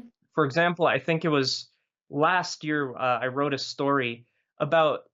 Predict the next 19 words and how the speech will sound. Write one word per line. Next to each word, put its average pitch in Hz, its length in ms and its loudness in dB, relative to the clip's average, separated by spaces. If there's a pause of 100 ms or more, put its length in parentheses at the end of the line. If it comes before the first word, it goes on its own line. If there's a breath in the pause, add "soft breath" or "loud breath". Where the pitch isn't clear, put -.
(240)
Agriculture 190 720 -2
of 147 140 -6
Canada, 135 640 -2
uh, 131 320 0
labeling 135 880 -2 (380)
Canadian 151 560 0
wheat 135 240 -2
and 127 160 -6
barley 127 580 0 (300)
farmers 143 680 2 (140)
as 131 380 -4
the 151 100 0
worst 196 560 2
offenders 143 880 -2
when 127 140 -4
it 120 120 -4
comes 127 280 -6
to 104 120 -4
agricultural 120 920 -4